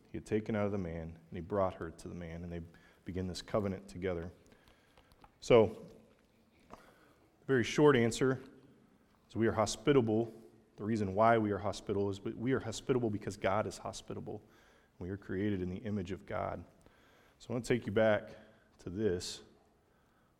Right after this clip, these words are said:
Look at all that surrounds this tiny blue dot. Look at all the space out there. And how many other places are suitable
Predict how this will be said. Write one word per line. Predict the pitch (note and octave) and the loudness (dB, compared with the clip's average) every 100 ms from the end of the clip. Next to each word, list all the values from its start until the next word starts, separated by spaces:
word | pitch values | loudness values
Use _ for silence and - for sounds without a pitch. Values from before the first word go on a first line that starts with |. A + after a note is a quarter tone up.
| _ | _
Look | C3+ D3 | -6 -2
at | D#3+ - | -2 0
all | A2+ A#2+ B2+ B2 | 2 6 6 4
that | G#2+ | 0
surrounds | - B2 G#2 G2+ G2+ G2 F#2+ F#2+ - - _ | -4 -4 0 0 0 -2 -4 -8 -14 -18 _
this | - - | -14 -14
tiny | - A2+ A#2+ A2+ | -4 -2 0 -2
blue | G#2 G2 G2+ | -2 -2 -2
dot. | G2 F2+ F2 F2 - - _ _ _ _ _ _ _ _ _ _ _ _ _ _ _ _ | -2 -2 -2 -4 -8 -20 _ _ _ _ _ _ _ _ _ _ _ _ _ _ _ _
Look | - | -4
at | C3+ | 0
all | B2 | 0
the | G#2 | -2
space | - - - G2+ G2+ - | -4 -8 -2 -2 -2 -4
out | F2+ F2+ - | -4 -4 -6
there. | F2+ F#2 F#2+ - _ _ _ _ _ _ _ | -8 -8 -10 -18 _ _ _ _ _ _ _
And | F#2+ | -14
how | - C3 | -2 0
many | E3 D3+ | 2 0
other | - B2 C3 | 2 2 2
places | - A#2 G#2+ - F#2+ G#2 - - _ _ - | 2 0 0 0 -4 -4 -8 -14 _ _ -12
are | F#2 | -10
suitable | - - B2+ G2 F#2 G2 | -6 -2 0 0 -2 -4